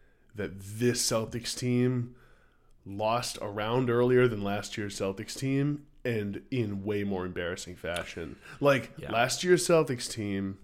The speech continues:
Speaker 1: took the Cavs to the brink of, like, they
Speaker 2: Yeah.
Speaker 1: almost went to the finals. They went to game seven.
Speaker 2: Here's
Speaker 1: And
Speaker 2: the deal, though.
Speaker 1: I know it's different.
Speaker 2: Is that team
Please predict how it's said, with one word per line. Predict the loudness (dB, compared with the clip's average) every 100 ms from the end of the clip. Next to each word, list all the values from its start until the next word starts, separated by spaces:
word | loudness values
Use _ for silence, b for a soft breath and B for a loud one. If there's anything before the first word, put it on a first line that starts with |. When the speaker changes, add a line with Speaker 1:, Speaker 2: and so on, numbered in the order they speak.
| -20 _ _ _
Speaker 1:
took | 0 0
the | 0
Cavs | 4 4 4
to | 0
the | 0
brink | 6 6 6
of, | 4 6
like, | 8
they |
Speaker 2:
Yeah. | 8
Speaker 1:
almost | 8 4
went |
to | 2
the | 4
finals. | 4 6 6
They |
went | 4
to | 4
game | 4 4
seven. | 4 4 2 -4 b b b b
Speaker 2:
Here's | -2 4 4 4
Speaker 1:
And | 0
Speaker 2:
the |
deal, | 0 2 2 2
though. | 2 0 2
Speaker 1:
I | 8 12
know | 12
it's | 10 6
different. | 4 4 -4 -4 -12 -20 -20 -14 -2
Speaker 2:
Is | 0 2 2 2 0 -4 -8 -12 -18 -20 b b b b b b b b _ -14
that | -4 2 2 2 -2 -12 -20 _ -12
team | -4 -2 -2 -4 -6